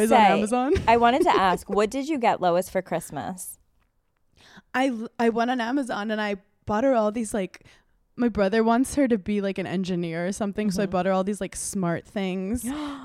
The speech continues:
Speaker 1: And they sent me videos of her playing with it and saying, like, "Thank you, Hannah."
Speaker 2: She's
Speaker 1: It was the
Speaker 2: a woman
Speaker 1: cutest
Speaker 2: in
Speaker 1: shit
Speaker 2: stem.
Speaker 1: ever. It's so cute. And Des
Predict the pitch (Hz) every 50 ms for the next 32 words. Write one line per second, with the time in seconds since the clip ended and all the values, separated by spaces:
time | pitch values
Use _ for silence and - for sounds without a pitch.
0 | 247 - - 226 220 208 190 - - 233 196 214 202 208 208 214 208 208 208 226
1 | 220 208 202 - - - - 196 196 196 208 208 214 202 247 226 220 202 - -
2 | - - 208 196 208 175 160 - - - 233 208 220 214 190 196 202 - - _
3 | - 359 370 381 392 - - 381 392 403 370 370 370 359 349 349 349 339 349 359
4 | 349 359 370 359 - - - - 226 233 240 233 302 202 196 277 247 247 180 -
5 | 247 202 196 196 165 165 160 147 175 185 214 214 208 _ _ _ _ _ _ _
6 | _ _ _ - 226 220 - - - 254 233 233 - - 240 202 165 175 196 185
7 | 202 196 196